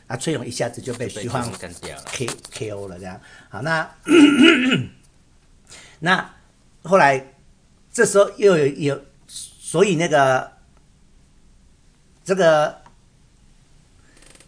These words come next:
Speaker 1: 啊，但是呢，虽然崔勇被徐晃K O掉，但是他们整个皇帝的队伍和杨，杨，
Speaker 2: 杨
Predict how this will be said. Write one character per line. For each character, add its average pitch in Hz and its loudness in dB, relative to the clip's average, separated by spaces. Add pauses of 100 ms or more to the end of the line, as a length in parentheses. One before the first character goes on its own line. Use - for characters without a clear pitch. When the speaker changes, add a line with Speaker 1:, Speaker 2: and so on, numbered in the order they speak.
(160)
Speaker 1:
啊， 143 -6 (880)
但 196 4
是 196 -4
呢， 180 -2
虽 202 0
然 156 2 (120)
崔 180 2
勇 104 0 (100)
被 143 0
徐 113 -10
晃 113 -6
K 110 -10
O 107 -6
掉， 113 -6 (280)
但 151 2
是 143 -8
他 139 -8
们 143 -6
整 117 -10
个 113 -10
皇 113 -6
帝 - -8
的 117 -6
队 135 -4
伍 92 -12
和 120 -4 (760)
杨， 110 -6 (580)
杨， 117 -6
Speaker 2:
杨 139 -12